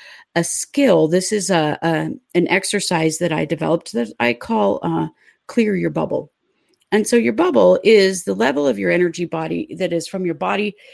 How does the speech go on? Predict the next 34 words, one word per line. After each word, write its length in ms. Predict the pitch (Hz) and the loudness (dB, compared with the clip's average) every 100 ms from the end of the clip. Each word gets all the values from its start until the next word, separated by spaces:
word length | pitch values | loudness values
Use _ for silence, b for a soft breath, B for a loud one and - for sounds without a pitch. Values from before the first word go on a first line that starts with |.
| b - | b 0
out 160 | 190 | 2
to 100 | 196 | 0
arm's 320 | 151 180 160 | 0 0 -2
length. 260 | 165 131 - | -6 -10 -8
Remember 220 | 233 254 254 | -4 -2 0
when 120 | 220 | -2
we 100 | 208 | -2
were 80 | 196 | -4
kids 400 | - 190 190 180 | -2 0 0 -2
and 60 | |
we 60 | 180 | -2
got 180 | 175 - | -2 -2
taught, 260 | 185 175 | -2 0
you 60 | 180 | 0
know, 100 | 165 | -2
"This 180 | 165 - | -2 -4
is 100 | 180 | 0
my 200 | 180 170 | 2 2
bubble, 520 | 170 156 165 165 160 B B B | 2 2 4 2 0 B B B
everybody 340 | 175 170 170 | -2 0 2
stay 220 | 165 180 175 | 2 4 4
in 60 | |
your 140 | 165 165 | 6 6
own 140 | 165 | 4
space," 560 | 160 - 165 160 156 - | 2 2 2 4 0 0
you 40 | |
know, 200 | 165 160 160 | 2 2 -2
per-, 240 | - 180 | -6 -6
personal 400 | - 185 - 175 | -2 -4 0 -2
space, 300 | - 156 - | 0 -4 -4
that 120 | - | -4
kind 160 | - 139 | -2 -4
of 80 | - | -4
thing. 180 | - | -10